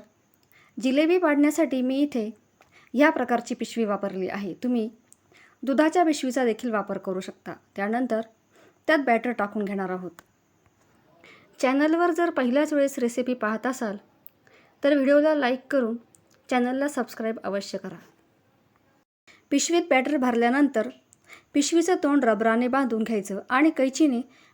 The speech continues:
पिशवीला खालच्या बाजूने छोटंसं होल पाडून घ्यायचं. त्यानंतर तेल तापल्यानंतर त्यात आपल्याला जमेल त्या पद्धतीने गोलाकार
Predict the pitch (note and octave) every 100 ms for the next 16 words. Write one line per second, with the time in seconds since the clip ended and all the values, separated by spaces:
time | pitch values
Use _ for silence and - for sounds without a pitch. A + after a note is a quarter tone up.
0 | - C#4 - F4 F#4 F4+ B3+ C#4 B3+ C4+
1 | C#4 A#3 A#3+ C4 B3 A#3+ C4+ G#3+ G#3 G3+
2 | F#3+ G3 F#3 F3+ - - _ _ _ _
3 | _ _ _ _ _ _ _ _ - -
4 | - C4 C#4+ D#4 D4 A3 - _ _ _
5 | - _ - D4 F4+ E4 C#4 C#4+ C#4 C4+
6 | C4 B3+ B3+ C#4 A#3+ - A#3+ C#4+ D#4 E4
7 | C4 A#3+ B3 B3 B3 B3+ G#3+ B3 C#4 B3
8 | G3 A3 _ _ - - A#3 C4+ D4+ D#4
9 | E4+